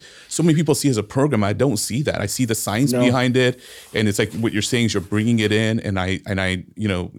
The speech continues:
Speaker 1: you and I both know the science, so it's, it's really great to see the process and the journey that you're allowing people to take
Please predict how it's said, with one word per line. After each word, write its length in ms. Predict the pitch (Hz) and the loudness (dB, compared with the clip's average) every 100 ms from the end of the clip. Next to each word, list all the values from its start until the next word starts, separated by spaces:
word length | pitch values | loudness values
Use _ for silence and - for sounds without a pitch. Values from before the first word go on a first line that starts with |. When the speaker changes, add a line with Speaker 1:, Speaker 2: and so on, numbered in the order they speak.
| - | -6
Speaker 1:
you 160 | 104 | -2
and 80 | 107 | 0
I 60 | 98 | 0
both 260 | 110 127 | 0 0
know 80 | 131 | 2
the 100 | 123 | 0
science, 300 | - 120 117 | 0 -2 2
so 100 | 117 | 0
it's, 120 | 104 - - - - | 0 -6 -20 -18 -12
it's 140 | - | -6
really 420 | 117 110 131 135 | -4 2 4 4
great 220 | 107 117 - | 2 0 -2
to 60 | |
see 120 | - | -4
the 100 | 104 95 | -4 -4
process 500 | - 113 110 110 110 | -2 0 0 -2 -2
and 100 | 101 | -4
the 60 | |
journey 560 | 87 - 107 123 160 160 _ - | -4 0 2 2 0 -4 _ -6
that 120 | 90 | -2
you're 180 | 104 104 | 0 2
allowing 560 | 101 98 98 98 107 | 2 0 0 0 0
people 320 | 104 104 98 | -2 -4 -6
to 80 | 92 | -8
take 460 | - 104 98 101 | -6 -4 -2 -4